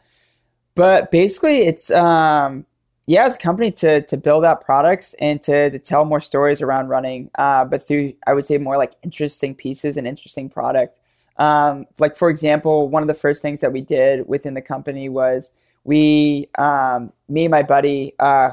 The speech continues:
who originally founded it, uh, we, uh, partnered with a, a pretty big brewery in New York City called Hudson Valley. And basically, we, we made a, a beer,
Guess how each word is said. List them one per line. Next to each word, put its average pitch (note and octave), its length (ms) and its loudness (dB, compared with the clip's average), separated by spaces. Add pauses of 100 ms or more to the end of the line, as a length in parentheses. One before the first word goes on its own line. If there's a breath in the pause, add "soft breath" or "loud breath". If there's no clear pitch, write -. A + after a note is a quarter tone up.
(100)
who C#3+ 160 0
originally C#3+ 360 -2
founded C3+ 460 -4
it, B2 280 -4 (120)
uh, C3 400 2
we, C3+ 540 -4 (420)
uh, C#3 220 2
partnered D#3 340 -2
with D3 240 0
a, C3+ 600 2
a C#3+ 60 -2
pretty D#3 220 -4
big C#3+ 200 -4
brewery D#3 520 0 (120)
in C#3+ 360 -2
New C#3+ 60 -8
York C#3 160 -8
City D3 240 -4
called C#3+ 240 -8
Hudson C#3 260 -10
Valley. C#3 380 -2 (760)
And D#3 640 4
basically, F3 380 0
we, D#3+ 420 2
we C#3+ 140 0
made D3+ 220 2
a, D3+ 220 2
a C#3 40 0
beer, D3 420 -4